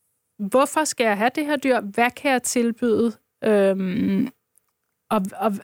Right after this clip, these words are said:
altså, hvad, hvad er mine muligheder for at bruge tid på det her, og hvordan er mine omgivelser? Øhm, så man ligesom starter med at gå sig selv helt igennem og sige, hvor, hvor-,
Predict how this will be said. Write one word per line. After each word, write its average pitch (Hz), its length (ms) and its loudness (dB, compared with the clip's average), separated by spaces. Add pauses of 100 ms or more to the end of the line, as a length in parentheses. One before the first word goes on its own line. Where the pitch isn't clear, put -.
altså, 220 200 -2
hvad, 226 340 0
hvad 226 200 -2
er 226 120 0
mine 226 420 0 (120)
muligheder 226 680 2
for 208 220 0
at 196 160 -2
bruge 190 220 -4
tid - 420 0 (280)
på 247 100 0
det 233 200 0
her, 220 200 2
og 214 280 -2
hvordan 202 340 0
er 214 100 0
mine 208 360 0
omgivelser? 202 680 -2 (160)
Øhm, 202 460 2 (440)
så 254 160 2
man 233 180 0
ligesom 254 280 -2
starter 233 400 0
med 247 160 0
at 233 220 -2
gå 220 140 2
sig 214 160 0
selv 240 300 0
helt - 260 -4
igennem 226 380 0
og 220 140 -2
sige, 233 180 0
hvor, 240 180 0
hvor-, - 420 -10